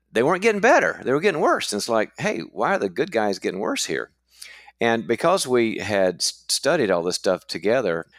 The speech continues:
we realized that a lot of these people had no boundaries. They couldn't say no, and they couldn't say, you know, "That's not okay with me." And it's, it's, it's like nobody ever told them Proverbs four twenty-three, which says, "Guard your heart, for from it flow the well springs of life,"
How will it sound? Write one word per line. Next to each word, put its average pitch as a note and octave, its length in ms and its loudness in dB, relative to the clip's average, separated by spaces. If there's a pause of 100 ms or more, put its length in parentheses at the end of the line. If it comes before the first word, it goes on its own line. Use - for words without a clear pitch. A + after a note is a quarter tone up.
(180)
we D3 100 -4
realized E3 300 0
that - 160 -16
a - 60 -4
lot D3 100 2
of G3 80 0
these F#3+ 80 -2
people B2 280 -4
had B2 180 0
no A#2 100 -2
boundaries. G#2+ 680 -4 (200)
They A2 220 0 (100)
couldn't - 240 -2
say C3+ 220 2
no, C3 340 -2
and F2 180 -4
they F#2+ 100 -2
couldn't G#2+ 260 -4
say, G#2+ 380 0 (180)
you G2+ 100 -8
know, G2 60 -4
"That's F#2 200 -4
not G#2 140 -4
okay A2 280 -6
with A2+ 200 -6
me." C#2+ 220 -10 (640)
And B2 80 4
it's, - 140 4
it's, - 220 0
it's B2+ 200 2
like E3+ 320 2 (580)
nobody C#3+ 360 4
ever A#2+ 180 4
told B2+ 240 4
them G#2 120 0
Proverbs A2 460 2
four G#2 260 -2
twenty-three, F#2+ 640 -2
which C#2+ 240 -4
says, F2 160 -2
"Guard G2 420 2
your F2 140 -2
heart, F2 400 0 (280)
for - 160 -10
from G2 360 0
it F#2 120 -2 (100)
flow F2 360 0
the D#2+ 100 -6
well E2+ 220 -2
springs D#2+ 360 -8
of D#2+ 120 -8
life," C3 520 -6